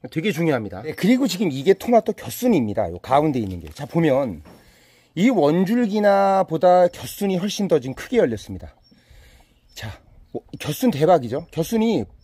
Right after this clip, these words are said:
이 원줄기보다 더 굵게 열리는 경우도 상당히 많습니다. 근데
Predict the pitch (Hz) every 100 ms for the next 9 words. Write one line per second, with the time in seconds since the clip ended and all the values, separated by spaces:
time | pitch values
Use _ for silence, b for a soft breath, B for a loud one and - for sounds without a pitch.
0 | b b b b _ 175 165 160 208 262
1 | 214 208 160 147 - 190 202 233 180 156
2 | 127 110 101 - 226 202 123 90 - 85
3 | - - 185 202 117 85